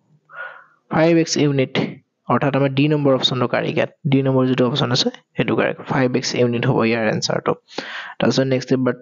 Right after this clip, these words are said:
থাৰ্ড কুৱেশ্যনটো লৈ গৈছোঁ। থাৰ্ড মানে ইয়াত গণিতৰ থাৰ্ড, এনে ফৰ্টি ওৱান নম্বৰ কুৱেশ্যন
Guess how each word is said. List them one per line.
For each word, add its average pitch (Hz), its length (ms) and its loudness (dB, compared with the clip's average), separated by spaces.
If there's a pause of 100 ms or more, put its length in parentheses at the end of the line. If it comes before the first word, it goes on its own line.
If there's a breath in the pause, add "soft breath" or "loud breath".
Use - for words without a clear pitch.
থাৰ্ড 127 260 0 (100)
কুৱেশ্যনটো 127 440 0
লৈ 123 140 2
গৈছোঁ। 131 320 0 (1700)
থাৰ্ড 127 240 -2
মানে 135 180 2
ইয়াত 135 140 2
গণিতৰ 135 380 2
থাৰ্ড, 143 260 -2
এনে 131 220 0
ফৰ্টি 135 380 0
ওৱান 131 160 2
নম্বৰ 131 280 2
কুৱেশ্যন 123 360 0